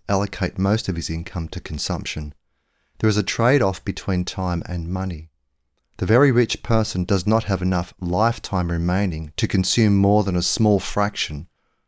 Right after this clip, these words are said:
of his wealth. So, he must decide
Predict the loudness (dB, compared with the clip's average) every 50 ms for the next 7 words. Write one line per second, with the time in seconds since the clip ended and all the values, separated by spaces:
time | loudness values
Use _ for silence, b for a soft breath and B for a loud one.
0 | _ _ -4 -2 -2 -2 -2 -4 -4 -4 -4 -2 -2 -2 -2 -4 -6 -10 -16 _
1 | _ _ _ _ _ _ _ _ _ _ _ _ -10 -6 -2 0 0 0 0 -4
2 | -6 -10 _ _ _ _ _ 2 2 4 4 4 2 2 0 -2 -2 0 0 2
3 | 2 4 2 2 0